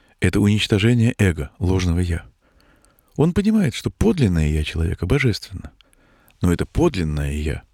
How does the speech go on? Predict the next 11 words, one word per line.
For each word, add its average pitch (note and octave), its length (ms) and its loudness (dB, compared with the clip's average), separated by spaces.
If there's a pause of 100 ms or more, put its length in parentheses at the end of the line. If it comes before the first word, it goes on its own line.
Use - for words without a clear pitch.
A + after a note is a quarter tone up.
(180)
совершенно F3+ 460 0
скрыто F3 360 -2
ложным D#2 600 -2
«я». - 260 -8 (920)
В - 80 -20
каждом D3 260 2
человеке C#3+ 400 0
есть A2 300 0
это G2+ 160 -4
ложное G2 420 -2
«я». E2 300 -4